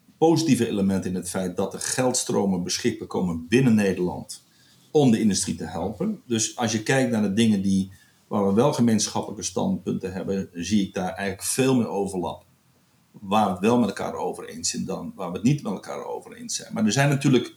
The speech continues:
afhankelijk van welke, welke, ehm, derivaten je maakt en welke chemie je bedrijft, zijn er verschillende posities. Ook heb je verschillende locaties waar middelen beschikbaar zijn en niet.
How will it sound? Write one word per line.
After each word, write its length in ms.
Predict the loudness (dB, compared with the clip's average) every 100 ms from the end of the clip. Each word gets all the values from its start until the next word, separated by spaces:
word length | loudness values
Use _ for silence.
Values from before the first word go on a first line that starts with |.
| _ _ _ -4
afhankelijk 500 | -2 2 2 2 0
van 220 | 2 4
welke, 480 | 6 4 2 0 -2 -16 _ _ -4
welke, 640 | 4 6 6 6 2 0
ehm, 500 | 0 0 0 2 0 -2 -6 -12 -8 0
derivaten 600 | 4 6 6 4 4 2
je 60 | 2
maakt 280 | 2 0 -2
en 80 |
welke 260 | -2 -2 -4
chemie 420 | 0 4 6 6
je 100 | 4
bedrijft, 400 | 2 -2 -8 -6
zijn 180 | -2 0
er 100 | 0
verschillende 420 | 0 -2 2 0
posities. 760 | 0 0 0 0 0 -2 -6 -8 -20 -20 -2
Ook 160 | 0 0
heb 140 | -2
je 60 | -2
verschillende 400 | -2 2 4 4
locaties 580 | 2 2 0 0 0 0
waar 200 | 2 4
middelen 340 | 4 4 0
beschikbaar 420 | -2 -4 -6 -4
zijn 320 | -2 0 0 -2
en 160 | 0 2
niet. 260 | 0 -4